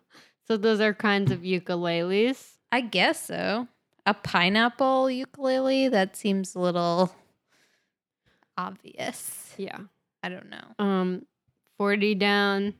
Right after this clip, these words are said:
Speaker 1: the clue is cartoon genre. The answer is anime.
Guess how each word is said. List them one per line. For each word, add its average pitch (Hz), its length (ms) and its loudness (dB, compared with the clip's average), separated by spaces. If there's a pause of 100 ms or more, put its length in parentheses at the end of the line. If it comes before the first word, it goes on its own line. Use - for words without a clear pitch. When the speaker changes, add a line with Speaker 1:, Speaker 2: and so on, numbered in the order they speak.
Speaker 1:
the 190 100 -6
clue 185 320 0
is 180 260 -2
cartoon 190 680 0
genre. 180 680 0 (540)
The 190 60 -2
answer 196 260 -2
is 185 180 -2
anime. 202 840 0